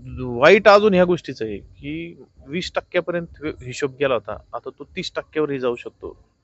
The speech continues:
असं मला खरं तर ह्या ठिकाणी वाटतंय. व-, प्रश्न फक्त हा पडलाय की स-, पिल्याच्या नंतर श्रीगोंदा शहरातली लाईट जायला सुरुवात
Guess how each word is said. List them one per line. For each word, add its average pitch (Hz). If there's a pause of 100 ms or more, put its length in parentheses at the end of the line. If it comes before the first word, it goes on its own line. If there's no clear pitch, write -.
(320)
असं 117
मला 117 (340)
खरं 117
तर 117
ह्या 110
ठिकाणी 110
वाटतंय. 110 (1400)
व-, 131 (160)
प्रश्न 220
फक्त 226
हा 208
पडलाय 123 (1500)
की 143
स-, - (1400)
पिल्याच्या 147
नंतर 160
श्रीगोंदा 156
शहरातली 127
लाईट 147
जायला 143
सुरुवात 135